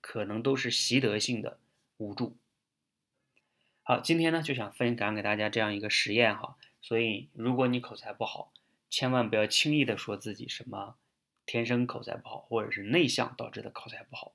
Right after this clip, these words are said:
往往呢，真的都是习得性无助。让我们感谢这只狗哈，然后呢，带给我们这个重要的启示。如果呢，你想听我们更系统的这个分享哈，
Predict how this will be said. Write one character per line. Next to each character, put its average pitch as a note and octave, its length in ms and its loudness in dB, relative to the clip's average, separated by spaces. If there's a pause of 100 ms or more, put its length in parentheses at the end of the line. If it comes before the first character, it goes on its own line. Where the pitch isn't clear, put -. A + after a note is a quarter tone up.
(420)
往 A2+ 200 4
往 G#2+ 200 6
呢， - 200 -14
真 A2 180 2
的 G2 100 -2
都 G2+ 140 -6
是 - 280 -8 (120)
习 - 260 4
得 A2 180 4
性 G#2 260 -4
无 - 80 -18
助。 - 160 -14 (760)
让 B2 160 8
我 G#2 60 6
们 G2+ 140 -4
感 G2 220 -4
谢 A#2 140 0
这 A2 120 -2
只 A2 140 -4
狗 - 220 -2
哈， - 220 -12 (180)
然 G2+ 100 -10
后 A2 80 -10
呢， G2+ 220 -10
带 A2+ 160 4
给 G#2+ 100 -6
我 G2+ 100 -4
们 G2 160 -14
这 G#2+ 160 -8
个 - 120 -12 (100)
重 D3 160 4
要 G#2 120 0
的 - 100 -10
启 - 200 -2
示。 - 260 -6 (400)
如 B2 160 4
果 A#2 140 6
呢， A2 280 -2
你 A#2 140 -2
想 A2 280 -4
听 - 200 -8
我 G#2 120 -6
们 G2+ 120 -16
更 B2 220 -2
系 F3 240 2
统 G#2+ 180 -6
的 G2+ 80 -6
这 G#2+ 100 -4
个 G#2 100 -8
分 G#2+ 200 -4
享 G#2 220 -4
哈， - 180 -10